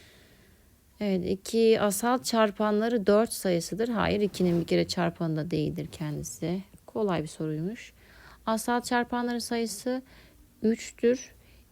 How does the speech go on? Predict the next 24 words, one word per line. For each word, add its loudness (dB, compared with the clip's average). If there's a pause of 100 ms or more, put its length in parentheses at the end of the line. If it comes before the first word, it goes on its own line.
İkinin 0
sadece 4
bir 4
asal 0
çarpanı 0
var. -2 (100)
O -2
da -8
iki. -4 (640)
Dördün 4
sadece 2
bir 4
asal -2
çarpanı -2
var. -2 (160)
O -2
da -2
iki. -2 (420)
Sekizin 2
sadece 0
bir 4
asal -2
çarpanı -2
var. 0